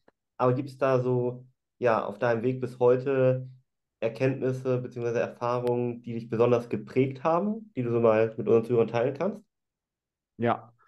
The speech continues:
Speaker 2: Also es gab natürlich unzählige Situationen, die auch sehr, sehr herzensbewegend für mich sind, gerade weil ich jemand bin, mir macht's einfach unheimlich viel Spaß, Menschen zu helfen. Das heißt,
Speaker 1: Mhm.
Speaker 2: ich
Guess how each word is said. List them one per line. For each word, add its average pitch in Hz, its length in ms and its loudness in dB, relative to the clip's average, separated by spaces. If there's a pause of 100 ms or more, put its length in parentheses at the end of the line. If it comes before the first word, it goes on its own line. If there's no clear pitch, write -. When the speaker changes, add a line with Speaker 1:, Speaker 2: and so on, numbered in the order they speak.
(1400)
Speaker 2:
Also 110 160 -6
es - 40 -16
gab 123 140 4
natürlich 113 260 -2
unzählige 123 400 0
Situationen, 117 680 -2
die 110 100 -2
auch 110 140 -4
sehr, 110 200 -4
sehr 107 300 0
herzensbewegend 117 840 -2
für 104 100 -2
mich 135 180 0
sind, 123 280 0
gerade 113 220 -2
weil 110 100 0
ich - 100 -8
jemand 113 220 -4
bin, 113 340 -2
mir 113 100 -6
macht's 117 240 -2
einfach 113 140 -4
unheimlich 120 260 -2
viel 110 120 -4
Spaß, 127 360 0
Menschen 135 320 -4
zu 131 160 -10
helfen. 147 380 -2 (340)
Das 117 100 2
heißt, 104 140 2
Speaker 1:
Mhm. - 20 2
Speaker 2:
ich - 240 -6